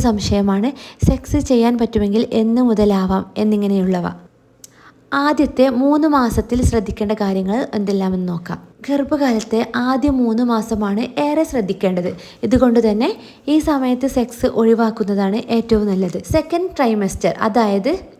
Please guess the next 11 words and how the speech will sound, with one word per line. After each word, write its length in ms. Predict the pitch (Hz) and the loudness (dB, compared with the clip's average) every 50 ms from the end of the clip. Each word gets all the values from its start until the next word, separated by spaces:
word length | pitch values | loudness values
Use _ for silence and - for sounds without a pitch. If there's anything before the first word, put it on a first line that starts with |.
| - - - - - - _ - 262 | -20 -20 -20 -20 -20 -18 _ -4 -4
നാലാം 360 | 277 277 277 285 294 294 285 285 285 | 0 2 2 2 4 4 2 2 0
മാസം 220 | 285 285 285 269 247 | 0 0 0 0 0
മുതൽ 180 | 208 208 269 302 - 269 | 0 0 -2 -2 0 0
സെക്സ് 360 | 240 226 - - - - 311 - - - - - _ _ _ - 220 | 0 0 -2 -4 -6 -6 -4 -6 -6 -10 -16 -20 _ _ _ 0 2
അനുവദിക്കാം. 520 | 214 196 190 185 190 190 - 175 175 175 - - - - - - - _ _ _ _ _ _ - | 2 4 2 2 0 -2 -4 -4 -6 -6 -8 -14 -20 -20 -20 -20 -20 _ _ _ _ _ _ -2
ഈ 60 | 240 254 247 247 | 0 0 2 2
സമയത്ത് 440 | 240 214 202 202 202 202 202 277 320 359 - - - - - - | 2 0 0 -2 -2 -2 -2 -2 -4 -4 -6 -10 -20 -12 -4 0
സെക്സ് 320 | - 214 208 - - 240 233 - | 0 0 0 0 0 0 0 0
ശാരീരിക 520 | - 214 202 208 208 214 214 214 220 214 240 - - | 0 0 0 2 2 2 2 2 2 0 0 0 0
അസ്വസ്ഥതകൾ 640 | 208 196 - 220 208 - - 196 185 208 208 226 226 - 214 | -2 -2 -2 -2 -4 -4 -6 -2 -2 0 0 0 0 0 0
ഒഴിവാക്കാൻ 480 | 202 202 202 202 190 185 - - 269 | 0 2 0 0 -2 -2 -4 -4 -4